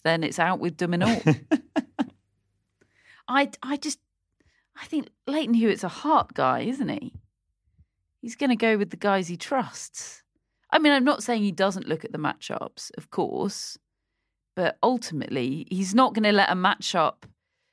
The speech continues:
Speaker 1: a head-to-head, overrule his heart.
Speaker 2: I think he trusts everyone in that team. Uh, he, he, he has put a lot of faith.
Speaker 1: Kokkinakis?
Speaker 2: Well, he, he's not in the team. He's been replaced by Popyrin.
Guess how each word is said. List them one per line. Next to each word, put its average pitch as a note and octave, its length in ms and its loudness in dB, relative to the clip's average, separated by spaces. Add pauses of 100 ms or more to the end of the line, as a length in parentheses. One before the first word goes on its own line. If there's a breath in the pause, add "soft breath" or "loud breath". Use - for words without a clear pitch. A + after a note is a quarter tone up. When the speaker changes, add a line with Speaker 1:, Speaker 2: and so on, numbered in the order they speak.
(100)
Speaker 1:
a E3+ 80 0
head-to-head, F3 540 -2
overrule E3 640 0
his D3+ 180 -4
heart. C#3 440 -4
Speaker 2:
I C#3+ 100 0
think D#3+ 180 2
he C#3+ 100 2
trusts - 1040 -2 (420)
everyone A#2+ 480 2
in E2 100 -4
that - 160 -2
team. D2 360 -8 (180)
Uh, B2 180 -2
he, C3 140 -4 (220 loud breath)
he, D#3 140 2
he E3 160 4
has D#3+ 140 2
put - 200 2
a B2+ 40 2
lot C3+ 280 4
of C3 100 -4
faith. B2 360 0
Speaker 1:
Kokkinakis? G#3 800 -4 (500)
Speaker 2:
Well, C3+ 160 6
he, - 480 -4
he's D3 180 2
not C3 160 4
in D#3 140 4
the G#2+ 80 2
team. E2 320 -4
He's A2 180 0
been A2 180 2
replaced G#2 440 2
by G#2 100 2
Popyrin. - 540 -4